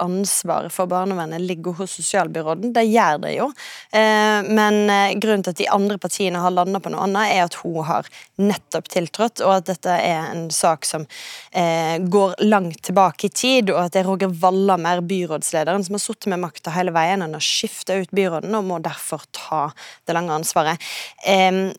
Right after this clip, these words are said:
at S V gjør dette, de ønsket kanskje å unngå en situasjon som, eh, akkurat den vi har nå. De har vært et samarbeidsparti for dette byrådet, og, eh, nok ikke veldig lystne på at Høyre skal overta,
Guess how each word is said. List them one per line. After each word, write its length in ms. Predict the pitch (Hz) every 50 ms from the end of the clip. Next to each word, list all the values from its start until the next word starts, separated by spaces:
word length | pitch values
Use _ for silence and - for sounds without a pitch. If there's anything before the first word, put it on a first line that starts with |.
| - -
at 160 | 190 - -
S 220 | - 226 - - -
V 140 | 220 220
gjør 140 | 214 202 185 190
dette, 340 | 190 - 247 269 285 233 214
de 140 | 247 285 285
ønsket 320 | 302 302 302 - - -
kanskje 240 | - 269 247 - -
å 60 | -
unngå 260 | 254 233 208 180 175 190
en 100 | 196 202
situasjon 600 | - 214 - 233 226 - - 240 220 240 269 254
som, 380 | - 247 233 226 214 208 208
eh, 500 | 202 196 196 196 190 190 190 190 190 -
akkurat 220 | - 196 - 202 190
den 220 | 196 196 190 185
vi 60 | 185
har 260 | 170 202 190 180 175 180
nå. 380 | 185 190 196 226 285 311 269 -
De 160 | 214 220 240
har 100 | 233 220
vært 200 | 208 208 - -
et 80 | 208 -
samarbeidsparti 880 | - 202 190 202 202 190 190 180 170 - - - - - - - 202 -
for 140 | - 202
dette 200 | 190 196 - -
byrådet, 640 | 185 175 185 180 170 170 165 180 208 233 233 - - -
og, 340 | - 180 180 185 - - -
eh, 380 | - - - - - 80 - -
nok 120 | 208 196
ikke 300 | - 180 - - 208 190
veldig 400 | 185 196 208 202 208 196 196 185
lystne 320 | 190 196 - - - 202 175
på 160 | - - 175
at 120 | 165 -
Høyre 520 | - 202 175 170 - 170 170 170 160 135 - -
skal 400 | - - - - - 175 165 160 -
overta, 480 | - - 180 185 190 - 202 214 254